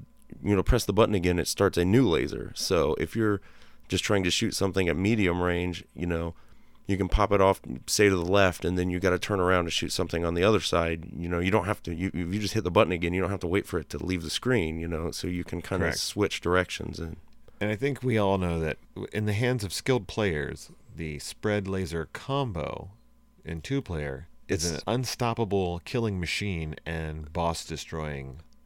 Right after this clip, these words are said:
Speaker 1: Oh, yeah, oh, yeah. It's, uh, you know, in both Contra games, but, uh, it's, it's easy to, you know, the spread guy takes care of the monsters and the other guy shoots down the, you know, whatever the weak point, glowing weak point.
Speaker 2: Now, like you mentioned, you can shoot in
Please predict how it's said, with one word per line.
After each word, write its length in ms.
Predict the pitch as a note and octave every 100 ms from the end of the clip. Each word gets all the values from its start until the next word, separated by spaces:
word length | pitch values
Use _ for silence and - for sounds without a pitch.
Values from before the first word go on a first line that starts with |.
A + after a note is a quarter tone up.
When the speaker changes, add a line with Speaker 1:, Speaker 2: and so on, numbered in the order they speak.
| -
Speaker 1:
Oh, 140 | G#2
yeah, 300 | F2 D#2 D#2 -
oh, 100 | E2+
yeah. 220 | E2+ -
It's, 220 | F#2 - -
uh, 180 | F2 -
you 80 | G#2
know, 100 | G#2+
in 100 | G#2
both 220 | A2+ -
Contra 320 | F2+ D#2+ E2
games, 340 | E2 E2 D2+ -
but, 260 | E2 E2 -
uh, 160 | E2 E2
it's, 380 | G1+ - - - -
it's 160 | -
easy 260 | A2 G2 F#2
to, 380 | - F2 D#2+ E2 - -
you 100 | F#2
know, 220 | E2 D#2 - -
the 80 | D#2+
spread 260 | - F2+
guy 160 | F2 F2+
takes 240 | - F2
care 220 | - F2 E2+
of 80 |
the 80 | E2
monsters 540 | F2 F2 - E2+ D#2+ E2
and 140 | D#2+
the 40 | E2+
other 180 | E2 E2
guy 360 | E2+ E2+ E2+
shoots 360 | D#2+ - D#2+ -
down 340 | E2 D#2+ D#2+
the, 200 | D#2+ D#2+ -
you 80 | -
know, 160 | D#2+ D#2
whatever 320 | E2+ E2+ E2
the 100 | F2
weak 300 | F2 F2+ -
point, 360 | F#2 F2 F#2
glowing 380 | F#2 F#2 F2+ E2+
weak 220 | F2+ F#2
point. 320 | - E2 F2+ - - _ _
Speaker 2:
Now, 440 | A2 A#2 A2 A2 - _ _ -
like 260 | A2+ A#2
you 60 | C3+
mentioned, 400 | B2 G2+ A#2 G#2+
you 120 | G2+
can 260 | - G#2 F2+
shoot 280 | - A2 -
in 220 | F2+